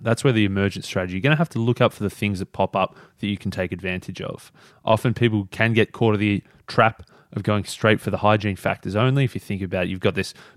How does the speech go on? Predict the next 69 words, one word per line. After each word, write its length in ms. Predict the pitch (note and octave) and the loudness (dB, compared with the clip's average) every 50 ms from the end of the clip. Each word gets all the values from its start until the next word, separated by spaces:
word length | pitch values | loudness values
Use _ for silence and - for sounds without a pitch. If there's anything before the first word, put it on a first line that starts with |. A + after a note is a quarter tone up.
| _ - | _ 2
big 220 | B2 A#2+ G#2 G#2 | 2 2 2 0
student 480 | - - - - B2+ A2+ G#2 F#2+ F2 G2+ | -6 -4 2 4 4 4 4 2 0 2
debt 220 | B2 A#2+ A2+ - | 4 4 4 2
that's 140 | A#2 - - | -2 -8 -6
piling 420 | - - A#2 A#2 A2+ A2 G#2+ A2+ | 0 2 4 4 4 4 4 4
up. 180 | A#2+ A2+ A2 - | 4 4 2 2
Maybe 200 | G#2+ G#2 G2 G2+ | 0 -2 0 -2
you've 100 | F#2+ - | -2 -2
got 160 | - G2 G2 | 0 0 2
a, 140 | F#2+ F2+ - - - - - - _ - | 2 0 -2 -6 -14 -20 -20 -12 _ 0
maybe 180 | G#2+ G#2 G2 G2 | 0 0 0 0
you've 80 | F2+ - | 0 0
got 120 | G#2 F#2 | 0 2
a, 120 | F#2 F#2 - | 0 0 -2
a 60 | - | -4
partner, 460 | - - - C3 C3 B2 - B2+ B2 A#2 | -4 2 4 6 6 6 4 4 2 4
maybe 240 | A2+ A2+ A2 G#2 | 4 4 2 2
you've 80 | G2 F#2 | 0 -2
got 180 | G2+ F2 - - | -4 -6 -6 -6
kids, 420 | - - D#3 D3 D3 C#3 A#2+ A2 | 0 4 6 6 6 4 2 0
maybe 200 | G#2+ F#2+ F#2+ F#2+ | -2 -2 -2 -4
you've 120 | F#2 F#2+ | -4 -4
got 40 | F2+ F2+ | -6 -6
a, 40 | E2+ - - - | -10 -14 -18 -14
a 60 | - A2 | -12 -6
dog 360 | G2+ - A2+ A2 B2+ C3 G#2+ | 0 2 4 6 6 4 4
that 100 | A2 G#2 | 2 0
you've 80 | G2+ A#2+ | 2 2
got 60 | A#2+ | 2
to 40 | A#2 | 4
look 220 | A#2 A#2 A#2 - A#2+ | 4 2 2 4 4
after, 400 | A#2 A#2 A#2 A2+ - - A2+ G#2+ | 4 4 4 4 2 0 0 0
and 100 | G2+ G2 | 2 0
you 60 | F#2+ | -2
think, 240 | - - G#2+ - G#2+ | -2 -2 -2 0 2
"Okay, 340 | G2+ G2+ G2+ - - F#2+ F#2+ | 2 2 2 0 -2 -2 0
well, 220 | G2 G2 G#2 - - - - - - - - - | 0 0 0 -2 -4 -10 -20 -20 -20 -20 -12 -6
I'm 100 | A2+ G#2+ | -2 0
gonna 120 | A#2+ B2+ | 2 2
have 80 | A#2+ - | 2 2
to 80 | - | 0
take 200 | - - G#2 F#2 | -2 0 -2 -2
this 140 | - G#2 - | -2 -4 -8
job 240 | - - G2 F#2 F2+ | -6 -4 -4 -2 0
just 200 | - - - - | 0 -2 -2 0
for 100 | - A2+ | 0 0
a 40 | F#2+ | 2
year 200 | G2 G2+ G2 G2 | 2 2 2 2
or 80 | F#2+ | 0
two 260 | F#2 - - G2+ G2 G2 | 0 0 0 0 0 2
just 160 | A#2 A#2 - | 0 -2 0
so 100 | - A2 | 0 -2
I 40 | G2 | -2
can 140 | G2 G2+ | -2 -4
get 140 | F#2 G#2+ F#2+ | -4 -4 -4
on 80 | F#2+ F2+ | -4 -4
top 200 | - - G2 - | -4 -4 -4 -4
of 40 | F2+ | -4
my 120 | F2+ F2 | -8 -6
finances." 720 | - - A2 A2+ A#2+ A#2+ A#2 A#2 A2+ - A#2+ A2+ G#2+ - - - - - - _ - | -2 2 4 4 6 6 4 2 2 0 -2 -2 -2 -4 -10 -20 -20 -20 -18 _ -2
All 140 | B2+ C3+ A#2 | 0 0 0
of 60 | G#2 | 0
a 60 | G2 | -2
sudden, 300 | - - G#2+ A2 A2 G#2 | 0 2 2 2 2 2
like, 200 | G#2 G#2 G2+ - | 0 -2 -2 -2
"Okay, 220 | A2+ A2 - G2 | -4 -4 -4 -4
well, 80 | G2 G2+ G#2 | -4 -2 -2
I'm 60 | G#2+ | -2
getting 300 | A2+ C3+ A#2+ G#2 G2 | -2 -2 0 -2 -2